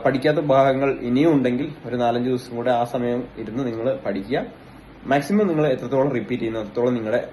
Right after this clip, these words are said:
മനസ്സിൽ അത് കിടക്കും. അത് നിങ്ങൾക്ക് എക്സാമിന് തലേദിവസം, ആ, ഒരുപാട് നേരം ഇരുന്ന് പഠിക്കേണ്ട ആവശ്യമില്ല. എക്സാമിന് തലേദിവസം നിങ്ങൾക്ക് ന-, ഏ, ഇനിയുള്ള ദിവസങ്ങളിൽ മാക്സിമം നിങ്ങൾ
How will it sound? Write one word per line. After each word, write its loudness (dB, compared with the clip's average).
മനസ്സിൽ -6
അത് -2
കിടക്കും. -4
അത് -14
നിങ്ങൾക്ക് -6
എക്സാമിന് -4
തലേദിവസം, -2
ആ, -20
ഒരുപാട് 2
നേരം 0
ഇരുന്ന് -6
പഠിക്കേണ്ട -4
ആവശ്യമില്ല. -2
എക്സാമിന് -4
തലേദിവസം -4
നിങ്ങൾക്ക് -4
ന-, -4
ഏ, 0
ഇനിയുള്ള 2
ദിവസങ്ങളിൽ 0
മാക്സിമം -4
നിങ്ങൾ -4